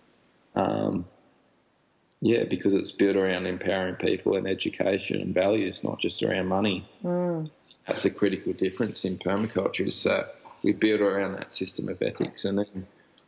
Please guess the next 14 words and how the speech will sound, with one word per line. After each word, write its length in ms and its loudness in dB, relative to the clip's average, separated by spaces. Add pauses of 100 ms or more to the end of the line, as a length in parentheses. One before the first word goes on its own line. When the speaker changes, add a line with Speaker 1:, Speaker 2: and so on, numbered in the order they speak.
(160)
Speaker 1:
also, 720 2 (680)
yeah, 240 2 (100)
I'm 260 0 (120)
teaching 380 0
in 60 -2
Germany 360 0
in 100 -2
a 40 -2
couple 320 -2
of 60 2
weeks 220 -2
too, 380 0
so 240 -2
doing 380 -2